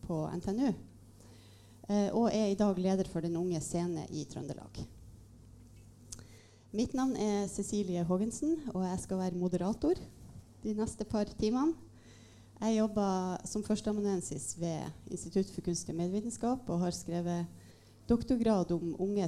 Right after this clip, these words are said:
teaterstudenter sin egenskapte teaterpraksis i Australia og i Norge. Ehm,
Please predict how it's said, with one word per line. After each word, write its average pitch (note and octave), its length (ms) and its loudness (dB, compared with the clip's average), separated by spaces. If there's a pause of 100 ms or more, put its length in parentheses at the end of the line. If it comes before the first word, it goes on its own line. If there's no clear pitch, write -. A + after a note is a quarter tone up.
teaterstudenter E3+ 880 0
sin E3 300 -2 (260)
egenskapte F3+ 800 -2 (160)
teaterpraksis - 800 -4 (840)
i A#3+ 160 2
Australia C3 540 -2
og - 100 -2
i D#3 80 -4
Norge. - 300 -6 (1800)
Ehm, G#3 720 2